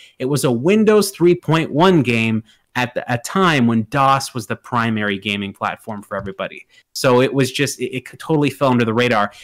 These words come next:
And if anybody actually wanted to play it and they're like, "I'll just get it on Super Nintendo," and they played it on Super Nintendo,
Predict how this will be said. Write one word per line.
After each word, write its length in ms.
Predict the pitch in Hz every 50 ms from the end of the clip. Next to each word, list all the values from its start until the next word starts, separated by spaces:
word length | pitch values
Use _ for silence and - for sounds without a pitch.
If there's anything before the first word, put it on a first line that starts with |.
| - _ _ -
And 260 | 202 214 202 196 175
if 140 | 170 - 180
anybody 340 | 185 180 165 170 156 156 156
actually 300 | 151 147 - - 139 127
wanted 360 | 123 131 143 147 143 135 120
to 60 | 123
play 260 | 117 - - 156 147 131
it 20 |
and 100 | 113 120
they're 80 | 120 117
like, 180 | 113 127 -
"I'll 120 | - - 381
just 240 | 381 240 - -
get 120 | 160 151 156
it 120 | 175 180
on 160 | 185 196 196
Super 260 | 190 - 226 214 240 240
Nintendo," 560 | 240 214 233 269 302 254 226 139 107 101 92
and 100 | 120 113
they 60 | -
played 240 | - - 143 147 156
it 60 | 180
on 120 | 180 180
Super 220 | 175 - 185 180 196
Nintendo, 480 | 196 190 185 208 208 202 220 220 214